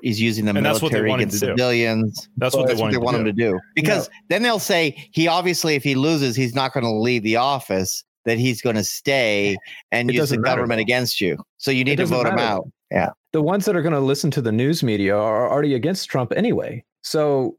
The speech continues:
Speaker 3: it's, it's only gonna solidify that base. I don't think it's really gonna garner them any, any favors, if you will, because most of the American people that are either in the middle or for Trump, they don't give a rat's anus about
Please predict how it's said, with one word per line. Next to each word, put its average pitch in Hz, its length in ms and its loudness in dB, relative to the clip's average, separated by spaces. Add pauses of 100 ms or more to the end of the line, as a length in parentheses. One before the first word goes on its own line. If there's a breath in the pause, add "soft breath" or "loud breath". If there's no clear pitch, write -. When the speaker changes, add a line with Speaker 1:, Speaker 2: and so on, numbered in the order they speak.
(160)
Speaker 3:
it's, - 280 0
it's 147 160 -2
only 175 220 2
gonna 151 180 0
solidify 139 580 0
that 104 240 0
base. 127 320 0
I 123 120 0
don't 160 140 0
think 151 140 -2
it's 139 140 -2
really 131 220 2
gonna 113 180 0
garner 120 340 0
them 110 160 0
any, 110 420 0 (140)
any 127 260 2
favors, 127 520 0
if 95 160 -6
you 104 100 0
will, 98 320 0 (180 loud breath)
because 139 280 0
most 156 240 0
of - 40 -6
the 165 80 2
American 135 360 0
people 165 400 0
that 117 200 2
are 110 520 2
either 131 280 2
in 139 120 2
the 139 80 2
middle 131 320 2
or 110 640 0
for 196 260 0
Trump, 104 420 -2 (200)
they 151 80 2
don't 240 140 0
give 196 120 0
a 123 80 0
rat's 160 280 0
anus 202 380 0
about 98 420 0